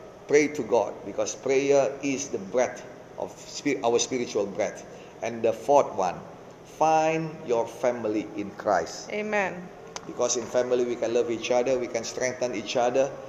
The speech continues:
Speaker 1: you know, and then
Speaker 2: That's
Speaker 1: we,
Speaker 2: true.
Speaker 1: yeah, we, we, we have somebody to take care of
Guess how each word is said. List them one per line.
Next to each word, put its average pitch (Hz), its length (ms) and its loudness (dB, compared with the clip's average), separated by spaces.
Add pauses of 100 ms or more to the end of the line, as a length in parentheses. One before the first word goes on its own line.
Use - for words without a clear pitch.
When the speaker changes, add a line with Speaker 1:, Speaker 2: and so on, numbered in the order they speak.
(220)
Speaker 1:
you 110 60 -8
know, 123 180 2
and 107 160 -4
then 117 120 0
Speaker 2:
That's 117 100 -4
Speaker 1:
we, 135 80 0
Speaker 2:
true. 185 120 -4 (300)
Speaker 1:
yeah, - 320 2
we, 180 260 0
we, 160 220 2 (280)
we 160 160 2
have 135 340 -2 (260)
somebody 135 840 0 (200)
to 139 80 0
take 135 260 2
care 127 360 0
of 110 100 0